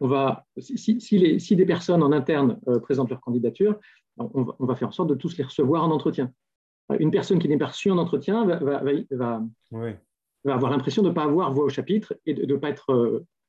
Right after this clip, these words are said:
Speaker 1: de pas avoir de justice procédurale ni, ni interpersonnelle, ni inf-, ni informationnelle, et va, et va finalement se, se, se désengager complètement des, des, euh,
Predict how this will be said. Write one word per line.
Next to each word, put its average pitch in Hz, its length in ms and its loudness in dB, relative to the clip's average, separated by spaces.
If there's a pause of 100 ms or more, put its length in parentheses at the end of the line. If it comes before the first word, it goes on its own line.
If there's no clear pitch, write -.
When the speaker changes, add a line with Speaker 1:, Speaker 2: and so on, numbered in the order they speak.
Speaker 1:
de 143 60 2
pas 139 180 -2
avoir 135 320 0
de 135 80 2
justice 135 320 -2
procédurale 139 540 2
ni, 143 220 6
ni 147 180 2
interpersonnelle, 135 640 0
ni 127 120 6
inf-, 123 120 -2 (160)
ni 127 380 -2
informationnelle, 131 840 0
et 135 60 6
va, 127 280 2 (300)
et 117 60 -4
va 139 100 2
finalement 147 500 2 (160)
se, - 220 -4
se, 127 280 2
se - 120 -2
désengager 156 600 4
complètement 160 600 0 (220)
des, 123 160 2
des, 120 280 0 (440)
euh, 123 300 -2